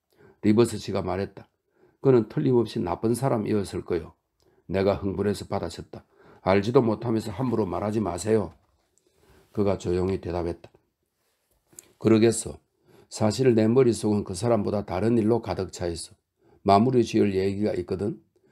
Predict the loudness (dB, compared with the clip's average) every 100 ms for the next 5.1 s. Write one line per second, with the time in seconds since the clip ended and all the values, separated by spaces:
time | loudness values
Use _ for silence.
0 | -20 -14 0 2 4 4 4 2 -2 -2
1 | 0 0 2 0 0 -2 0 0 0 0
2 | -4 0 0 0 -2 -4 -6 -6 _ _
3 | -4 0 2 2 0 -2 0 0 0 -4
4 | _ -16 -16 -6 0 2 2 2 0 -2